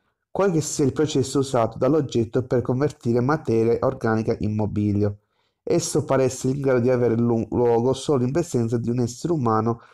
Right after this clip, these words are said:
ancora in vita. Se il video ti è piaciuto, ti invito a lasciare un bel mi piace e di continuare a seguire la serie e di supportarla.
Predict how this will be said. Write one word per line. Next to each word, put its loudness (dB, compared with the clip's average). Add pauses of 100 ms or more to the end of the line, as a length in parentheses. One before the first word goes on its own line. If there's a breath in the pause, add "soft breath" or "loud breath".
(160 loud breath)
ancora 0
in 0
vita. -2 (2750)
Se -4
il 2
video 0
ti 2
è 0
piaciuto, -4 (260 loud breath)
ti -2
invito 0
a 4
lasciare 0
un -2
bel 0
mi -2
piace -4 (260 loud breath)
e -4
di -2
continuare 0
a 0
seguire -2
la 0
serie 0
e 0
di -4
supportarla. -4